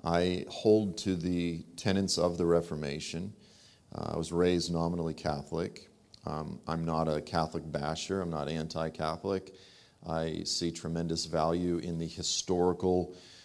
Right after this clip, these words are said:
uh, church, but I am a Protestant. But it's a significant difference, on one hand, to say,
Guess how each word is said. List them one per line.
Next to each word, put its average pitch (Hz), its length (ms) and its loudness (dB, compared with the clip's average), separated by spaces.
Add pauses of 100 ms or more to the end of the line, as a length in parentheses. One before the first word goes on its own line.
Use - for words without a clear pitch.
(280)
uh, 73 240 -2
church, - 840 4
but 90 260 4
I 90 120 4
am 107 140 6
a 101 60 4
Protestant. 104 720 2 (460)
But 110 100 6
it's 113 160 6
a - 240 0
significant 170 680 4
difference, 104 720 6
on 104 240 2
one 131 200 4
hand, 95 320 2
to 95 60 -2
say, 95 500 6